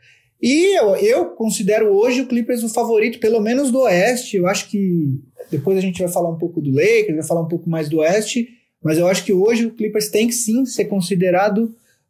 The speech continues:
o time favorito na Conferência Oeste, por conta não só das duas estrelas, mas por conta do resto do elenco que o Clippers tem.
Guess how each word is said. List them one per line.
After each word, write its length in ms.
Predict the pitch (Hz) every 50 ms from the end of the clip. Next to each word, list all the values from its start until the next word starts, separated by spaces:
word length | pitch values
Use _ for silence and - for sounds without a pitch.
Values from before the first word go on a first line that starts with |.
| _ -
o 460 | - 170 180 180 180 180 175 170 160
time 240 | 165 - 196 190 190
favorito 840 | 175 - 202 202 202 233 220 185 175 208 214 - - 190 165 143 - - - _ _ _ _ -
na 760 | 156 151 156 156 156 151 151 151 151 147 143 143 135 135 131 131
Conferência 500 | 175 160 156 175 165 165 165 - - 175
Oeste, 600 | 156 156 165 202 202 - - 240 226 226 - - _ _ _ _ _ _ _
por 220 | - 226 233 - -
conta 640 | - 214 226 254 247 269 254 220 190 170 151 147
não 180 | 143 170 202 233
só 180 | 220 - 214 196
das 140 | 185 190
duas 160 | 170 185 175 175
estrelas, 340 | 175 175 196 226 233 214
mas 120 | 233 247 233
por 160 | - 233 220
conta 220 | - 254 247 254
do 80 | 214 233
resto 400 | 185 175 247 302 302 302 - 294
do 80 | 277 269
elenco 380 | 240 208 226 254 247 240 196
que 80 | 175 175
o 60 | 170
Clippers 380 | 160 175 165 - 170 151 139 -
tem. 320 | - 143 135 127 120 120